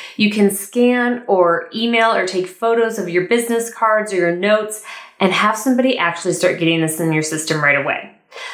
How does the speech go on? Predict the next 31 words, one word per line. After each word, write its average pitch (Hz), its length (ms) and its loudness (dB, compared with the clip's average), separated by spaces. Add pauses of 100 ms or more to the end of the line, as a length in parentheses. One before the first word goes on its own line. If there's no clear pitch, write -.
(160)
But 180 180 2
when 240 240 2
you 320 140 2
get 330 180 -2
back, 180 400 0
make 190 480 2
sure 190 320 0
that - 280 -4
this 185 300 0
task 160 460 -2
gets - 240 -6
completed 151 500 -2
first. - 560 -4 (520)
Also, 220 520 2 (100)
when 262 340 2
you're 320 240 0
doing 214 420 2
this, 311 480 -2 (380)
take 277 400 2
heed 247 400 2
to 214 80 -6
think 208 240 2
about - 340 0 (140)
four 208 400 2
different 202 340 -2
categories 160 800 -2
that 156 180 -4
they 160 440 2
might 156 320 -2
fall 151 160 2
into. 143 520 -4